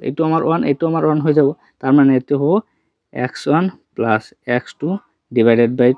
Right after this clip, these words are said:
টু হৈ যাব। আৰু এতিয়া হ'লে আমাৰ কি হ'ব? ৱাই ওৱান প্লাছ ৱাই টু বাই আমাৰ টু, এইটো হৈ যাব। বুজি পাইছে? এইটো কিহৰ কাৰণে? আমাৰ অনুপাত ওৱান ইজ টু ওৱানৰ কাৰণে। অ'কে, এইখিনি কথা জানিলেহে তোমালোকে এইবিলাক ছল্ভ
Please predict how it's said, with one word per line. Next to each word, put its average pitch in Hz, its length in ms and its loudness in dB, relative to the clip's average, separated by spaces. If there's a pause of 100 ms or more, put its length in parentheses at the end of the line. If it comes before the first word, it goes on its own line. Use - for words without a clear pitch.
(120)
টু 156 140 -2
হৈ 160 180 2
যাব। 165 180 0 (400)
আৰু 120 140 -4
এতিয়া 120 300 -2
হ'লে 127 160 0
আমাৰ 127 260 -2
কি 127 100 0
হ'ব? 131 140 -2 (180)
ৱাই 117 220 0
ওৱান 151 180 -2 (180)
প্লাছ - 280 -10 (760)
ৱাই 110 200 -2
টু - 160 -6 (480)
বাই 107 160 -6
আমাৰ 127 260 -2 (240)
টু, - 100 -20 (720)
এইটো 110 240 -6
হৈ 113 120 -8
যাব। 107 160 -10 (240)
বুজি 143 180 2
পাইছে? 185 220 2
এইটো 180 240 2
কিহৰ 202 280 0
কাৰণে? 208 300 0 (320)
আমাৰ 160 220 0 (360)
অনুপাত 170 500 0
ওৱান 165 240 -2
ইজ 170 200 -4
টু 214 80 -2 (300)
ওৱানৰ 120 340 -6
কাৰণে। 117 340 -18 (580)
অ'কে, - 220 -8 (360)
এইখিনি 185 480 4
কথা 208 240 0
জানিলেহে 156 520 2
তোমালোকে 139 460 -4 (400)
এইবিলাক 117 360 -2
ছল্ভ 107 220 -4